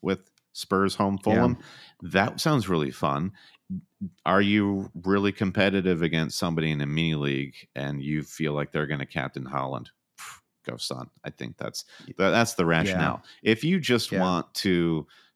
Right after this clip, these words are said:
Speaker 1: play kinda like play by the book, you know, you're at
Speaker 2: Yeah.
Speaker 1: the, you're at the blackjack table and you say, "What does the book say?" I think the book says here, Captain Haaland.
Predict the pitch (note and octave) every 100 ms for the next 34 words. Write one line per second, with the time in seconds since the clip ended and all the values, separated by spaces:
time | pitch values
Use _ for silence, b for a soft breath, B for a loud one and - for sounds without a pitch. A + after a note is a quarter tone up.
0 | _ - G2 F2+ F2+ F2 - F2+ E2 D#2
1 | - - _ _ _ - F#2 E2 E2 D#2+
2 | C#2+ G2+ - - _ _ _ _ - F#2
3 | E2 E2 D#2+ G2+ F2 D2 F2+ E2 D#2+ D2+
4 | D#2+ D#2+ - D2+ - F2 F2 F#2+ D2+ F2
5 | D#2 D#2+ D2+ E2 C#2+ E2+ - G#2+ G#2+ B
6 | B B F#2 A2 F2+ D#2 A#2+ A#2 - F#2
7 | E2 F#2+ E2 - D#2 C#2+ C2+ C2+ B1 B1+